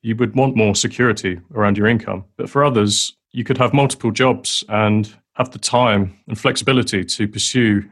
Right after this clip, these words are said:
what you're really passionate about. It's more uncertain, but if you can live with it, then that's good. Go for it. So lesson four is talk to people already working in the industries that you're interested in. So you want to find people that are working in industries that you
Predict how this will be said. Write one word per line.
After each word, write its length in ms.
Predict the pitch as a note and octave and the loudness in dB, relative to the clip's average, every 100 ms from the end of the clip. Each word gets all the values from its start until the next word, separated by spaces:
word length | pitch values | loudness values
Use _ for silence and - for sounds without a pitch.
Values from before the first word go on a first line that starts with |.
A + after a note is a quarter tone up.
| _ | _
what 180 | A#2 A#2 | -10 -4
you're 120 | G#2+ | 0
really 300 | A2+ G#2+ G2+ | 2 2 0
passionate 400 | G#2 B2+ - F#2 | 0 -4 -4 -6
about. 340 | G2 G2 - _ _ | -8 -12 -14 _ _
It's 260 | - - D#3 | -10 -4 0
more 200 | D3+ C3 | 2 4
uncertain, 720 | A2 D3 C#3+ - G#2 B2 - | 2 2 0 0 2 0 0
but 400 | A2+ A2 G#2+ - | 0 0 -2 -10
if 140 | - - | -6 -4
you 80 | B2+ | 0
can 140 | A#2+ | 2
live 140 | C#3 | 2
with 140 | A2 G2+ | 2 0
it, 200 | A2 - _ _ - | -2 -4 _ _ -4
then 140 | A#2 | 0
that's 220 | A#2 G#2+ | 0 -2
good. 340 | - D3 G#2+ A2+ | 0 0 0 -8
Go 140 | - C3 | -2 -2
for 180 | B2+ G2+ | -2 -6
it. 100 | - _ _ _ _ _ _ - | -8 _ _ _ _ _ _ -10
So 160 | - | -2
lesson 280 | C3 F3 C3+ | 2 2 0
four 320 | C3 D3+ A#2+ | 0 2 4
is 340 | G#2+ G#2+ - - _ _ - | 2 0 -4 -8 _ _ -4
talk 180 | G3 - | -2 -2
to 80 | |
people 300 | D#3 F3+ D#3 | 0 0 4
already 200 | C#3+ C#3 | 4 4
working 360 | C3 D3+ C#3 A2 | 4 2 2 2
in 120 | G#2+ | 4
the 80 | A#2+ | 4
industries 560 | C3 B2+ - G#2+ F#2+ - | 4 2 -2 -2 -2 -6
that 140 | - | -2
you're 140 | A2+ | 2
interested 440 | B2 A2+ G2+ - F2+ | 2 0 -4 -6 -8
in. 200 | F#2 G2 _ _ _ _ _ _ _ | -8 -8 _ _ _ _ _ _ _
So 140 | - C#3 | -8 -2
you 60 | |
want 140 | D#3 D#3 | -2 -2
to 80 | C#3+ | 0
find 280 | D3+ D3+ | 2 2
people 300 | C#3+ B2 A#2+ | 2 0 0
that 140 | A2 A#2 | 0 2
are 40 | |
working 380 | A#2 B2 - A2+ | 2 2 2 2
in 120 | A2 | 4
industries 460 | A#2 G#2+ - A#2 - | 4 2 0 -2 -2
that 80 | A2 | -2
you 340 | A2 G#2+ | 0 0